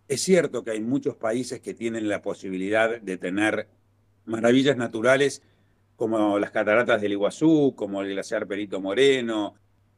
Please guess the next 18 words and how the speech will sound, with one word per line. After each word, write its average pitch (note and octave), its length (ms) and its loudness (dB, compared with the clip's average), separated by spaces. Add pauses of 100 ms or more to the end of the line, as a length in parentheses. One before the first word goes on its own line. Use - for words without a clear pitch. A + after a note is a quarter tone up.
(200)
destinos, C#3 800 0
eh, F#2+ 840 -6 (360)
con A2 160 2
una B2+ 240 4
belleza A2 480 2
inconmensurable G2+ 1000 0
en G2+ 120 -6
cuanto F#2+ 240 -4
a F#2+ 40 -2
biodiversidad, F#2+ 840 -2
como G2 200 -6
es F#2+ 60 -14
todo G#2+ 200 0
el F#2+ 60 -4
litoral F#2+ 380 -2
de F#2 100 -2
la F2 60 -4
Argentina, F#2+ 760 -4